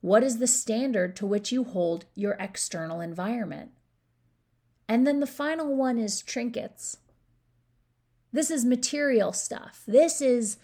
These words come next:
things that embody a version of you. What kind of car do you drive?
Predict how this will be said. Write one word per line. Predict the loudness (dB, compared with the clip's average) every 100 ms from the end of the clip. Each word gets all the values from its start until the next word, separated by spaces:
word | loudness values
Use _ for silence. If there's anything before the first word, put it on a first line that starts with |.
| _ _
things | -14 -2 0 0 0 0
that | 2 2
embody | 2 2 2 2 2 2 0 -6 _ _ _
a | 0 2
version | 4 4 4 0 -2
of | -4
you. | -6 -6 -8 -12 -2
What | -2
kind | 0 -2
of | -2 -2
car | -2 -2
do | -2
you | -6
drive? | -6 -8 -10